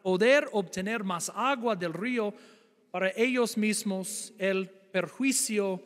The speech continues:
de los demás. Compare la escasez de agua en el río Colorado con la de una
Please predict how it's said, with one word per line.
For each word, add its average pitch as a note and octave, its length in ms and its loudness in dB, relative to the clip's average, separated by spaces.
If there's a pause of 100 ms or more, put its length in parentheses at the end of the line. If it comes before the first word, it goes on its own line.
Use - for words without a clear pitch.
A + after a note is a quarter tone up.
(200)
de F#3 100 -4
los E3+ 160 -2
demás. E3 760 -4 (2000)
Compare C#4+ 760 0
la G3+ 380 -2
escasez G3 1080 -2
de F3+ 240 -2
agua G#3+ 480 -2
en F#3+ 120 -2
el F3 100 0
río A3+ 380 2
Colorado G#3+ 800 0 (800)
con G#3+ 260 2
la C#4+ 240 2
de A#3 300 0
una G#3+ 460 0